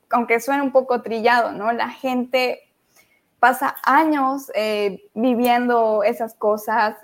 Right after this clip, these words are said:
aprendiendo, investigando, y lo pone en un libro que lo puedes leer en unos cuantos días. Entonces, es un conocimiento muy valioso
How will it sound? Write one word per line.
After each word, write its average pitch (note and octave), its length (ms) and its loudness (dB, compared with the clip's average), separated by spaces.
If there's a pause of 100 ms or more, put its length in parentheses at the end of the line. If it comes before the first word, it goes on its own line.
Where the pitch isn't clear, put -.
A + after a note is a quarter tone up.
(220)
aprendiendo, G#3+ 680 0
investigando, G#3+ 840 -2
y C4+ 100 0
lo B3 220 2
pone C#4 260 0
en C4 60 -2
un B3 160 0
libro C4+ 380 -2
que G#3+ 100 -4
lo A3+ 140 -4
puedes B3+ 260 -2
leer A#3 220 -4
en A3 180 -4
unos A3+ 220 -8
cuantos G#3+ 360 -8
días. A3+ 440 -6 (320)
Entonces, B3+ 460 -2
es D4 140 -2
un C#4 140 -2
conocimiento A#3 720 -4
muy G#3+ 300 -4
valioso A#3 640 -6